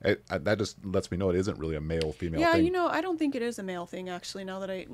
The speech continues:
Speaker 2: I mean, just hearing myself, like, right now, I, definitely, 'cause I know women that, I, where, where we got it, it doesn't matter.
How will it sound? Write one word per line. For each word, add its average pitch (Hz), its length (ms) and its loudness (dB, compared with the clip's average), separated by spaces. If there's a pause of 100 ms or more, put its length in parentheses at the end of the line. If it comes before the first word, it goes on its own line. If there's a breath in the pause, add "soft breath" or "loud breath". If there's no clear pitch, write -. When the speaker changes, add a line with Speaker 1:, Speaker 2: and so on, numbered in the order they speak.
(140)
Speaker 2:
I 214 80 -6
mean, 208 220 -6
just 208 180 -8
hearing 220 220 -4
myself, 196 400 -6
like, 185 160 -6
right 185 180 -4
now, - 240 -6
I, - 160 -6 (720 soft breath)
definitely, 262 480 0
'cause - 140 -4
I 233 100 2
know 359 160 0
women 208 460 -2
that, 180 300 -2 (240)
I, 247 100 2
where, 320 340 2
where 294 260 2
we 247 140 -4
got 180 180 0
it, 180 140 -4
it - 80 -10
doesn't 180 200 -6
matter. - 300 -12